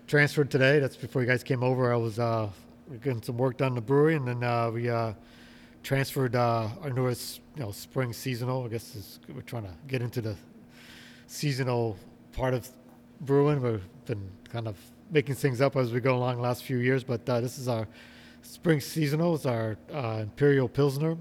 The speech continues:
It's called Sunrider. It's almost like a Maibach in the sense it's a seven and a half percent. Has a little sweet, sweetness to it, but lots of hops, so we decided to call it a Pilsner.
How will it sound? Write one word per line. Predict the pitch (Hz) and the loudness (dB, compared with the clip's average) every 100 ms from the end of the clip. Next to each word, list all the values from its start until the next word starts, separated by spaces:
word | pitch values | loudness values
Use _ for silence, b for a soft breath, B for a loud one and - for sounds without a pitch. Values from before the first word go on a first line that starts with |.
| 160 | -10
It's | - - | -18 -12
called | 123 98 | -8 -8
Sunrider. | - - 135 127 127 143 156 - - B B B B - | -6 0 0 2 4 4 2 -4 -20 B B B B -16
It's | 143 - | -14 -4
almost | 196 185 160 | -2 0 -2
like | 123 | -2
a | |
Maibach | 110 117 127 120 147 147 - - | -2 0 0 2 0 -2 -10 -12
in | |
the | 131 | -12
sense | - 135 127 | -6 -6 -6
it's | 104 | -10
a | 107 90 | -8 -10
seven | - 139 120 | -4 -2 0
and | |
a | 117 | 0
half | 127 | -2
percent. | 127 - 160 151 - - B B B B B | -2 0 0 0 -4 -20 B B B B B
Has | 123 | -4
a | 120 | 0
little | 117 | -2
sweet, | - - 156 156 - - - - - - | -2 -2 -2 -2 -16 -20 -20 -20 -20 -20
sweetness | - 175 165 165 | -6 -2 0 -2
to | - 175 | 2 2
it, | 185 - | 2 0
but | 123 117 | -6 -2
lots | 131 - | -4 -2
of | 117 | 0
hops, | 123 127 - | 0 -2 -8
so | - - 107 95 123 | -14 -10 -10 -10 -12
we | 117 - | -16 -18
decided | - 120 113 | -12 -4 -4
to | 104 | -4
call | 120 110 | -4 -2
it | 107 | -4
a | |
Pilsner. | - 113 92 - | -4 -8 -6 -14